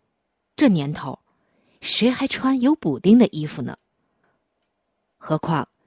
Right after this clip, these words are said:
自己又是那么的富有。后来，因为工作太忙了，回去之后就把这件事情给忘了。她穿着那一件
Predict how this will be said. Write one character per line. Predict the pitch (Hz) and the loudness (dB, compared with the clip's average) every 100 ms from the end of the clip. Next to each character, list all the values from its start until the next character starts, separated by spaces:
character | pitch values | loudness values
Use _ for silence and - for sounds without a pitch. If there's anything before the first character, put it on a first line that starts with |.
| _ _ _ | _ _ _
自 | - 339 | 2 4
己 | 302 - 131 117 - | 6 2 -2 -4 -2
又 | 254 | -2
是 | - 202 | 0 0
那 | 240 277 | 2 4
么 | 185 | 4
的 | 151 | 0
富 | 143 233 165 | -8 -2 -2
有。 | 127 - _ _ _ _ _ _ _ _ _ _ _ _ _ _ _ _ _ _ _ _ _ _ | -4 -12 _ _ _ _ _ _ _ _ _ _ _ _ _ _ _ _ _ _ _ _ _ _
后 | - 190 | -4 -2
来， | 151 135 147 _ _ _ _ _ - | -2 -4 -10 _ _ _ _ _ -2
因 | 190 | 2
为 | 180 | 2
工 | 165 254 269 | 2 0 2
作 | 254 175 | 2 0
太 | - - 269 | -2 -4 0
忙 | 147 131 | -2 -4
了， | 135 120 _ _ _ _ _ _ _ _ | -10 -12 _ _ _ _ _ _ _ _
回 | - 190 226 | -4 0 0
去 | 220 | 0
之 | - | -4
后 | 240 208 165 _ _ _ _ | -4 -2 -4 _ _ _ _
就 | - 202 | -2 0
把 | 151 107 | 0 -6
这 | - 208 | -6 2
件 | 202 | 2
事 | 196 - | 2 0
情 | 226 156 | -2 -4
给 | 127 | -8
忘 | 135 208 240 143 | -8 -6 -4 -8
了。 | 120 _ _ _ _ _ _ _ _ _ _ _ _ _ _ _ _ _ _ _ | -14 _ _ _ _ _ _ _ _ _ _ _ _ _ _ _ _ _ _ _
她 | 220 | -10
穿 | - 247 240 240 | -4 2 2 4
着 | 190 151 147 | 2 0 -2
那 | - 208 | 0 2
一 | 185 | 2
件 | - 196 165 | 0 0 0